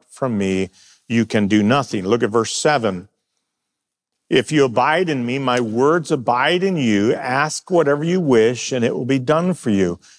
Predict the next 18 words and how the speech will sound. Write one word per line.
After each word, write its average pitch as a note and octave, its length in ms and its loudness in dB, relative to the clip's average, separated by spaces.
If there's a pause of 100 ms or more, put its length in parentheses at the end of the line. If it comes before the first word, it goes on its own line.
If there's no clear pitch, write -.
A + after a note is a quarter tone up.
(140)
My A#2 160 0
Father F3 600 0
is C3+ 140 -4
glorified C#3 960 0
by G#2 260 -2
this, F#2+ 500 0
that B2 280 0
you C3 120 2
bear C#3+ 340 2
much F#3+ 300 -2
fruit, A2 580 0 (460)
and A2+ 240 0
so C3 340 2
prove C#3 1040 0
to - 100 -6
be A#2 520 2
my A#2 300 0
disciples." A#2 1300 -4